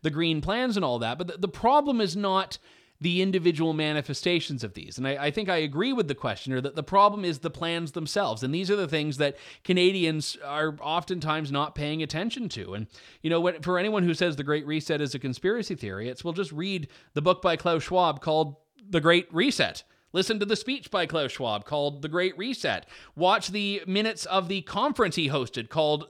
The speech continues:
The Great Reset. I, like, <laughs> the, to say it's a conspiracy theory is like the greatest display of gaslighting in the history of the world, because these things are literally, in their own words, front and center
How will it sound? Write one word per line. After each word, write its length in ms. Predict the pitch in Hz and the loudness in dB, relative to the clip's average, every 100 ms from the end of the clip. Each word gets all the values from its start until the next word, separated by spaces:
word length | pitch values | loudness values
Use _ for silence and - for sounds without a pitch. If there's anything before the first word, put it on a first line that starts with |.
| 160 | -4
The 140 | 160 | -4
Great 320 | 156 170 180 | 0 0 0
Reset. 480 | 180 269 - 120 104 | -2 -4 -2 -2 -2
I, 80 | 156 170 | -4 -2
like, 180 | 160 - - | -4 -6 -18
<laughs> 120 | - | 0
the, 120 | 220 220 - - - | 0 0 -10 -18 0
to 140 | 254 | 0
say 300 | - 311 339 | 2 0 0
it's 120 | 330 | 0
a 60 | 254 | -2
conspiracy 680 | 247 233 - 247 262 247 214 | -2 -4 -2 0 2 0 -2
theory 300 | 185 165 170 | 0 0 -2
is 80 | 170 | 0
like 200 | 185 175 | -2 -2
the 80 | |
greatest 400 | 165 190 226 233 | 0 0 0 -2
display 380 | 220 - 190 185 | -4 -6 0 0
of 140 | 160 135 | 0 0
gaslighting 920 | 151 180 - - 131 117 110 113 120 _ - | -2 -2 -4 -2 -2 -2 -2 -6 -8 _ -8
in 360 | 160 160 156 147 | -4 -2 -4 -4
the 80 | |
history 500 | 151 208 - 180 170 | -2 -2 -2 -2 -2
of 280 | 147 151 147 | -2 -2 -2
the 80 | 156 | -2
world, 380 | 180 254 147 156 | 2 2 2 -2
because 280 | 170 165 160 | -4 -6 -6
these 180 | 180 | -6
things 280 | - 196 170 | -6 -4 -4
are 180 | 170 160 | -4 -6
literally, 380 | 165 196 196 175 | -4 -2 0 0
in 80 | 160 | -2
their 160 | 156 165 | -2 -2
own 200 | 196 170 | -2 -2
words, 340 | 160 160 147 | -2 -2 -6
front 240 | - 185 | -6 -6
and 120 | 185 170 | -6 -8
center 340 | 160 156 | -4 -4